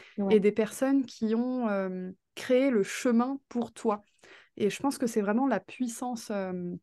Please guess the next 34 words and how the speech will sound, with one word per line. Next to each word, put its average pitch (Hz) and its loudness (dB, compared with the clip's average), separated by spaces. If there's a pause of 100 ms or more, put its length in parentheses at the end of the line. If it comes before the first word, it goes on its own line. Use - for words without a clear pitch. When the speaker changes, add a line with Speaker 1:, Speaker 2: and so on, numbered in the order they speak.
(600)
Speaker 2:
de, 190 4
de 196 -4
se - -8
faire 226 2
accompagner, 233 4
d'être 196 -6
entouré, 226 2
et 208 0
cetera, 202 0 (420)
euh, 196 -4
c'est 202 -4
parce 190 -2
que, - -4 (220)
euh, 180 -4 (380)
ben, 190 2
toi, 247 2
tu 220 -2
as, 214 4
euh, 185 -2
des, 185 0
des 180 -4
super, 233 0
euh, 202 2
compétences 226 -2
et 190 0
une 180 -2
super 233 -2
vision 214 2
à 208 4
partager 202 0
autour 202 -2
du 185 -4
money 185 0
mindset, 180 -4